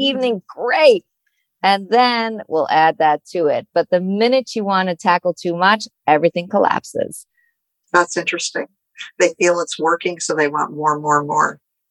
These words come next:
Speaker 1: Yeah, there's, they, they
Speaker 2: <laughs>
Speaker 1: get, they get almost giddy on their success.
Speaker 2: <laughs> But that's a good
Speaker 1: And
Speaker 2: thing.
Speaker 1: it's fantastic.
Speaker 2: <laughs> 'Cause it, it, I, I would imagine you feel proud and p-, get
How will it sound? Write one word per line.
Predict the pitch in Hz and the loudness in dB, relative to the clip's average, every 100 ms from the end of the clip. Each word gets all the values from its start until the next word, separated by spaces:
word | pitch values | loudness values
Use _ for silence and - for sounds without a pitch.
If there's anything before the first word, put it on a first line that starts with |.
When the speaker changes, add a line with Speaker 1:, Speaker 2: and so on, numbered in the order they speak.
| _ _ 165 | _ _ 2
Speaker 1:
Yeah, | 202 294 440 220 _ - | 4 4 2 -4 _ 0
there's, | 226 349 | 2 4
they, | 240 | 2
they | 240 254 | 2 -2
Speaker 2:
<laughs> | 208 262 | -2 0
Speaker 1:
get, | 294 - | -2 -4
they | 214 240 | 0 0
get | 214 254 277 | 2 0 0
almost | 262 247 214 _ | -2 -6 -8 _
giddy | 247 330 220 | 0 2 0
on | 143 175 | -2 -2
their | 180 | -4
success. | 190 175 - - - - 262 233 | -4 -10 -2 2 2 0 -6 -4
Speaker 2:
<laughs> | 285 254 370 269 - - _ _ _ | -2 0 0 -2 -4 -16 _ _ _
But | - | -4
that's | 247 247 | -2 -4
a | - | -2
good | - | -2
Speaker 1:
And | - | -2
Speaker 2:
thing. | - - 233 _ _ | -8 -16 -16 _ _
Speaker 1:
it's | 226 240 | 0 0
fantastic. | - 262 240 226 - 285 381 403 - - 180 131 - _ _ - _ - | 2 2 2 -2 -6 0 0 0 -4 2 2 2 -10 _ _ -20 _ -6
Speaker 2:
<laughs> | 302 - - - 349 - - - | -6 -8 -14 -10 -8 -8 -10 -4
'Cause | 269 | 0
it, | 226 196 - | 0 0 -2
it, | 208 _ _ _ | -4 _ _ _
I, | 202 202 | -2 -2
I | 196 202 | -2 -2
would | 190 | -4
imagine | 196 185 190 196 202 185 | -4 -2 0 0 -2 -4
you | 170 170 | -6 -10
feel | - 185 175 - - _ _ _ _ _ _ _ _ _ _ | 0 2 2 -2 -12 _ _ _ _ _ _ _ _ _ _
proud | - - 208 202 170 - - | -12 2 2 4 0 -2 -8
and | - - - | -12 -18 -20
p-, | - - - 175 | -18 -10 0 2
get | - - | 2 -2